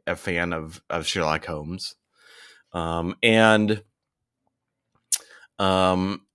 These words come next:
yeah, it's, um, it, it, it has a f-, a fun little vibe about it. Um, but also an important thing, in just in terms of, like, film history, this is the first full, this has the first full C G I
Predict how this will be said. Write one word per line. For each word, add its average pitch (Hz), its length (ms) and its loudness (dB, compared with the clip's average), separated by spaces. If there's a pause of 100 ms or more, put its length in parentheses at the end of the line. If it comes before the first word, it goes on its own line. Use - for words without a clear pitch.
(460)
yeah, 180 340 2
it's, - 460 -2
um, 131 580 6 (640)
it, 160 260 0
it, 160 280 6
it 160 220 0 (280)
has 165 340 2
a 147 60 8
f-, - 260 -2
a 123 120 6
fun 175 260 4
little 139 260 4
vibe 104 520 6
about 78 320 -2
it. 87 180 -2 (560)
Um, 95 380 2
but 127 160 8
also 131 480 6 (680)
an 127 140 4
important 117 500 0
thing, 113 260 2
in 107 120 -2
just 98 300 -6
in 92 240 -4
terms 90 260 -2
of, 85 100 -6
like, 80 140 -4
film 95 280 -4
history, 131 400 -2
this 139 200 -2
is 127 120 -4
the 98 120 0
first 104 400 0
full, 107 580 2 (460)
this 113 140 -4
has 120 180 8
the 107 100 2
first 120 300 2
full 113 320 2
C 110 260 0
G 92 240 0
I 80 280 0